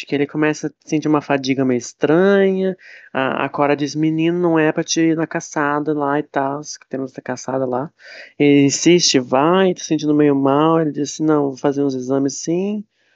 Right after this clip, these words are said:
Mas ele tá meio com essa vibe, tipo, "E se eu morrer, né?" <laughs> Aí ele vai lá e fala com a Edith. Ele já sabe do rolê da Marigold, ele, ele joga pra ela e fala assim,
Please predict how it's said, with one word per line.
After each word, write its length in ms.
Mas 200
ele 120
tá 160
meio 300
com 640
essa 240
vibe, 300
tipo, 560
"E 80
se 140
eu 60
morrer, 400
né?" 120
<laughs> 300
Aí 140
ele 160
vai 120
lá 160
e 40
fala 240
com 120
a 40
Edith. 520
Ele 140
já 160
sabe 320
do 100
rolê 320
da 100
Marigold, 800
ele, 420
ele 120
joga 320
pra 180
ela 320
e 40
fala 120
assim, 260